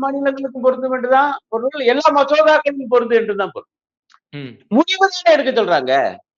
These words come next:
Speaker 2: ம், ம்.
Speaker 1: இப்படித்தான் முடிவு எடுக்கணும்னு சொல்லல. கவனிங்க.
Speaker 2: ம், ம்,
Speaker 1: முடிவு
Speaker 2: ம்.
Speaker 1: எடுங்க.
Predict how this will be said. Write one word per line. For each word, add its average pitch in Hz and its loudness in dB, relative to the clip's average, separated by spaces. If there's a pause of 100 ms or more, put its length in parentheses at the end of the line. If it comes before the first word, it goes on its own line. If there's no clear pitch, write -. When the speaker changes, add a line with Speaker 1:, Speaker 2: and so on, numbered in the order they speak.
(220)
Speaker 2:
ம், 143 -14
ம். 143 -10
Speaker 1:
இப்படித்தான் 330 2
முடிவு 311 0
எடுக்கணும்னு 254 -10
சொல்லல. 220 2 (180)
கவனிங்க. 131 -4
Speaker 2:
ம், 135 -14
ம், 131 -12
Speaker 1:
முடிவு 277 2
Speaker 2:
ம். 311 -2
Speaker 1:
எடுங்க. 202 2